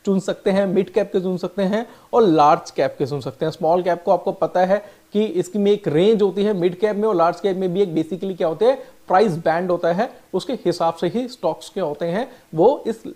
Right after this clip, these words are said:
कैप में डाल दिए जाते हैं। अब एक चीज़ है जो बहुत बेस्ट टूल है जो मैं आपको बताना चाहूँ, वो ये है, एग्जांपल के तौर पर लार्ज कैप के स्टॉक ढूंढ रहे हैं। अब आपको पता है लार्ज कैप में रिलायंस, टाटा कंसल्टेंसी, एचडीएफसी बैंक,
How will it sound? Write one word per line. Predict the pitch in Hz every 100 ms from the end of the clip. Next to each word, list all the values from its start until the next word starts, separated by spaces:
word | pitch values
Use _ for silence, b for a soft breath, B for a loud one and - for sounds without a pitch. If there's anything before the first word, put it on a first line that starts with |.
| _
कैप | 175 170 165 - 175 160
में | 233 214
डाल | 139
दिए | 143 147
जाते | 143 135 156
हैं। | 147 131 b b b
अब | 254 294 - -
एक | 247 254
चीज़ | 254 202 226
है | 226 165
जो | 233
बहुत | 180 180 196 196
बेस्ट | 202 196
टूल | 185 185
है | 190
जो | 196
मैं | 185
आपको | 180
बताना | 175 160 170
चाहूँ, | 196
वो | 180
ये | 160
है, | 214 B B -
एग्जांपल | 175 214 226 233
के |
तौर | 226 226
पर | 247
लार्ज | 180 151 208 214 -
कैप | 185 170 -
के | 190
स्टॉक | - 156 113
ढूंढ | 143 139
रहे | 165
हैं। |
अब | 165
आपको | 160 185
पता | 160 180
है |
लार्ज | 151 147 156
कैप | 175 156
में | 165 160
रिलायंस, | 143 143 160 165 165 -
टाटा | 160 165
कंसल्टेंसी, | 165 170 156 156 165
एचडीएफसी | 143 135 165 175
बैंक, | 160 151 175